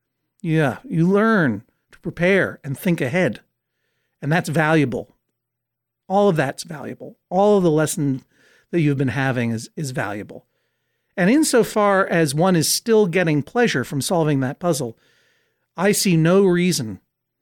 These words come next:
uh, why Weston's desire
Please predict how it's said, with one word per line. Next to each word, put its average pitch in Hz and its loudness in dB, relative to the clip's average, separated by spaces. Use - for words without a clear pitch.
uh, 147 0
why 156 2
Weston's 160 -2
desire 147 -2